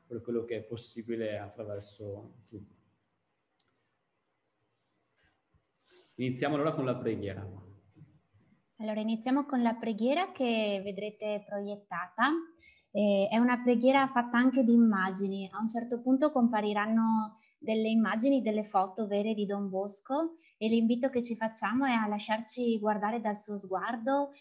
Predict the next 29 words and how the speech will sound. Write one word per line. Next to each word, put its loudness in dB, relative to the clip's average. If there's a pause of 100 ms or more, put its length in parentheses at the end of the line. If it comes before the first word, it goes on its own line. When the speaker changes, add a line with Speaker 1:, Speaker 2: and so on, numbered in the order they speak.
(140)
Speaker 2:
da -2
quello 4
che 2
lui 2
ci -4
ha 0
regalato -2
e -2
ci -6
vuole -2
regalare, -2
e -2
lasciarci -4
un -4
po' -6
a -2
provocare -8
da -10
queste -12
immagini. -8 (340)
Il 0
resto -2
lo 0
possiamo -6
seguire -4
dalla -4
traccia -14
che -16
troviamo. -14